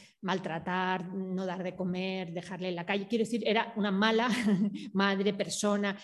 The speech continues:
etcétera. La imagen de la mala madre se había, eh, desvaído bastante. No estaba relacionada tanto con, eh, las actitudes ante la maternidad. Eso se había desvaído y se había desvaído un poco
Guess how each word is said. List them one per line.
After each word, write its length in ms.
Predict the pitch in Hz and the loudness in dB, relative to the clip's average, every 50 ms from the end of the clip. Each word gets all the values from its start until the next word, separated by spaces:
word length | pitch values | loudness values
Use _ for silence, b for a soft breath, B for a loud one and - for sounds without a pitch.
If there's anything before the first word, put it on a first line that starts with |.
| B B B _ | B B B _
etcétera. 320 | - - 202 202 202 190 180 | -2 -2 0 2 2 2 2
La 120 | 208 202 | 2 4
imagen 320 | 202 233 277 269 - 294 285 | 4 4 4 2 2 2 2
de 60 | 277 | 2
la 100 | 269 247 | 0 0
mala 260 | 240 247 247 240 226 | 0 0 0 0 0
madre 400 | 220 226 226 226 226 226 240 233 240 B B B _ | 0 0 0 0 0 -2 -2 -4 -4 B B B _
se 160 | - - 220 | -8 -4 -2
había, 380 | 185 190 202 208 208 214 - - | 0 2 2 2 2 2 0 -2
eh, 380 | 214 202 202 190 185 185 190 202 | -2 -2 -2 -2 -2 -2 -2 0
desvaído 560 | 190 202 220 208 - 202 190 190 208 208 214 | 2 2 2 2 2 2 2 2 4 2 2
bastante. 760 | 185 170 165 - - - 196 196 190 185 190 180 170 175 - _ _ _ _ _ _ _ _ _ _ _ - - | 0 0 -2 -4 -4 -2 0 0 0 0 -2 -4 -6 -6 -8 _ _ _ _ _ _ _ _ _ _ _ -12 -4
No 200 | 226 208 214 233 | 0 2 2 2
estaba 360 | 240 - - - 226 226 233 226 | 2 0 -2 0 2 2 2 2
relacionada 680 | 226 214 202 190 - - 220 196 202 214 220 208 202 202 | 2 0 -2 -2 -4 -4 -2 0 0 0 0 0 0 0
tanto 500 | 226 226 226 226 208 214 202 190 190 B B B B B _ _ _ | 2 2 4 2 2 0 -2 -4 -6 B B B B B _ _ _
con, 400 | - 220 220 220 220 220 220 226 - - | -2 0 2 4 4 4 4 4 0 -2
eh, 280 | 208 196 196 190 190 196 | -2 -4 -10 -8 -4 -2
las 200 | 214 214 - 247 | -2 -2 -2 -2
actitudes 640 | 233 - - 233 185 - 269 262 240 202 185 180 196 | -4 -2 0 -2 0 2 2 2 2 2 2 0 -2
ante 240 | 185 185 175 185 180 | -4 -2 -2 -2 -2
la 260 | 185 180 180 180 175 | -2 -2 -2 -2 -2
maternidad. 640 | 180 185 175 - 190 170 175 175 170 165 160 170 175 170 B B B B B B | -2 -2 -2 -2 -2 -4 -2 -4 -4 -4 -6 -8 -10 -14 B B B B B B
Eso 200 | 214 202 277 262 | -4 -2 -2 -2
se 120 | - 226 | -2 0
había 220 | 196 214 220 220 | 2 2 4 4
desvaído 380 | 220 214 180 190 190 190 190 196 | 2 2 0 0 0 0 0 0
y 40 | 185 | 0
se 100 | 190 202 | 0 0
había 180 | 196 226 247 | 2 4 4
desvaído 420 | 254 277 226 226 254 262 269 247 254 | 4 4 4 4 4 4 4 4 4
un 160 | 214 196 202 | 4 4 4
poco 460 | - 233 240 233 - 202 208 220 - | 4 4 4 2 2 -4 -4 -4 -6